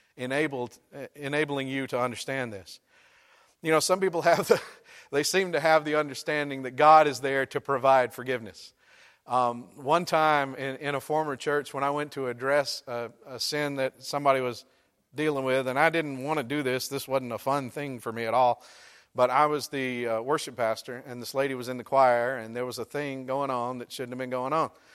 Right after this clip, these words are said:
So I went, and it's not like it was a secret thing. It was, everybody in the church knew about it. I went to the pastor, and I said, "Brother, can we go address this?" And he said, "Mm, no."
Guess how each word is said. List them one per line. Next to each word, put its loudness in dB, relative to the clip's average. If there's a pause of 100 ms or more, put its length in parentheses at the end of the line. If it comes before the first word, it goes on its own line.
(440)
So 6
I 4
went, 0
and -4
it's -8
not 4
like 6
it 0
was -4
a -6
secret -4
thing. -6
It -8
was, -12
everybody 2
in -6
the -10
church -6
knew -8
about -4
it. -12 (1120)
I -4
went 0
to -2
the -4
pastor, 2
and -6
I -4
said, -8
"Brother, 4
can -10
we -6
go 0
address 2
this?" -8 (480)
And -10
he -6
said, -6
"Mm, -12
no." -4